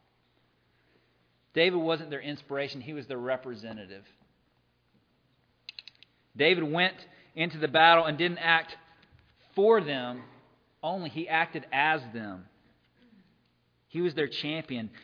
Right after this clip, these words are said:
In other words, if he wins, they'll be treated as winners.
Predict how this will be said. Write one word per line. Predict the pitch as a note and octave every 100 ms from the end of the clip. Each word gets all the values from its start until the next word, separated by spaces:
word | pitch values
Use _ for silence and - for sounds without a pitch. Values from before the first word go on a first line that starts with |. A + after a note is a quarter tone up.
| -
In | D3+
other | F3+ F#3
words, | F3+ D#3
if | D3+
he | - A3
wins, | F#3+ G3 G#3 F3 B2+
they'll | E3 F#3
be | E3+
treated | - G3 F#3+ E3+
as | C3+
winners. | D3 F3 D#3 C#3 C3+